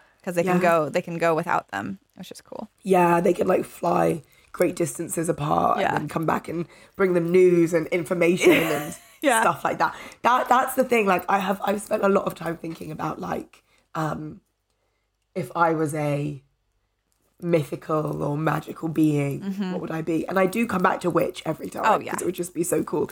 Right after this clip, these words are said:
Speaker 1: Yeah.
Speaker 2: But also because witches have or can have familiars.
Speaker 1: Yes.
Speaker 2: And that's cool because then I sometimes think, like,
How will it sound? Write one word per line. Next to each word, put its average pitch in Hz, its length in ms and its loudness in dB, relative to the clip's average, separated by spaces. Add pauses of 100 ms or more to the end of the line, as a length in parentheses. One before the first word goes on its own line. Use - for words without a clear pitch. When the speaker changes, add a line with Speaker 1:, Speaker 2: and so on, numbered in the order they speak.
(220)
Speaker 1:
Yeah. - 160 -12
Speaker 2:
But 202 220 0
also 247 400 2
because 175 640 2
witches 180 560 0
have 156 480 2
or 151 80 -6
can 165 300 -2
have 156 280 -2
familiars. 175 400 0
Speaker 1:
Yes. - 560 2 (1300)
Speaker 2:
And 175 120 -2
that's 196 240 4
cool 156 440 2
because 170 260 0
then 175 160 2
I 175 120 4
sometimes 165 420 -4
think, 156 240 -6
like, - 400 -8